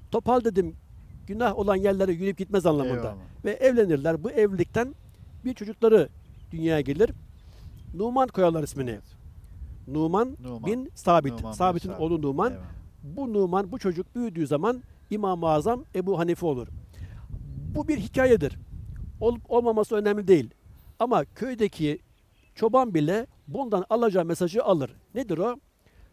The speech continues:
Speaker 1: "Kul hakkından uzak durun."
Speaker 2: Evet, evet.
Speaker 1: Yarım elma bile olsa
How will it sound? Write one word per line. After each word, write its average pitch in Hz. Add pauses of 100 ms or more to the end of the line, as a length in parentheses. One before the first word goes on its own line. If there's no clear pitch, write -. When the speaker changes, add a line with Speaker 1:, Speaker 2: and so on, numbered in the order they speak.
(220)
Speaker 1:
"Kul 247
hakkından 175 (200)
uzak 165
durun." 113
Speaker 2:
Evet, 113 (400)
evet. 95 (180)
Speaker 1:
Yarım 233
elma 180
bile 170
olsa 185